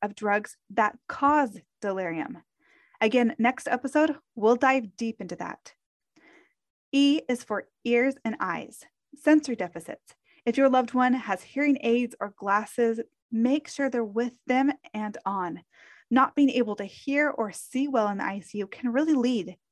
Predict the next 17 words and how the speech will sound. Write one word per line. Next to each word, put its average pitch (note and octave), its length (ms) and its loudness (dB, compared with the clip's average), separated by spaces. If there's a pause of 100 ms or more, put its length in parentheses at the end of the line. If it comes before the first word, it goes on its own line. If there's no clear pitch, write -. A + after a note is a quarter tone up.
(180)
the A3+ 80 0
brain A3 240 0
to G#3+ 80 -2
fail G#3 400 -2
while G3 200 -4
it's G3 140 -8 (160)
already B3 380 -2
under G3 240 -6
so - 320 -4
much G3 160 -8
stress. - 600 -8 (1400)
L A#3 300 4
is A3+ 200 -4
for G3+ 320 -4 (220)
low A3 560 2 (320)
oxygen A3+ 560 0 (100)
saturations. F#3 840 -10